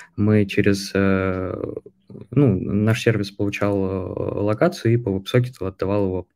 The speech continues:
э, отдавал его бэкэнду. А, также, м, ну, з-, зачем в этом месте нам веб-сокет, когда пользователь приложение открыл,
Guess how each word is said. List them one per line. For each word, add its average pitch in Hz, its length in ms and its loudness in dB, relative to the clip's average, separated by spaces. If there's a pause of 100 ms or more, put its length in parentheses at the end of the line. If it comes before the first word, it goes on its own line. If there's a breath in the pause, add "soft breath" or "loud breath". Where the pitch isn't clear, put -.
(880)
э, 123 40 0 (1300 loud breath)
отдавал 107 400 4
его 107 120 2
бэкэнду. 92 500 -6 (300 soft breath)
А, 98 320 -4
также, 123 300 4 (200)
м, - 560 -8
ну, 127 140 4
з-, 104 200 0
зачем 110 400 0
в 98 280 -6
этом 98 200 -4
месте 98 480 -4
нам 95 280 -6 (600)
веб-сокет, 127 640 -2
когда - 260 -4
пользователь 104 480 -4
приложение 98 520 -4
открыл, 165 380 -2